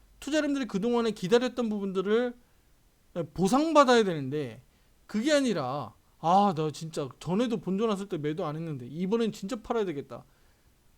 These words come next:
어, 그런 결정들을 생각보다 또 쉽게 할 수 있거든요.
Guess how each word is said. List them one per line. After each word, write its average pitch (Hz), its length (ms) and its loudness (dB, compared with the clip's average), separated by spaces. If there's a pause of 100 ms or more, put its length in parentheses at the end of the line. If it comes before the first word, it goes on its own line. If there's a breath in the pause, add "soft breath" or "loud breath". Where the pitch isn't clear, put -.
(680)
어, 156 180 -4
그런 254 640 2
결정들을 240 800 0 (200)
생각보다 254 580 -4
또 214 120 -12
쉽게 277 320 -8
할 269 80 -2
수 - 120 -12
있거든요. 139 440 -12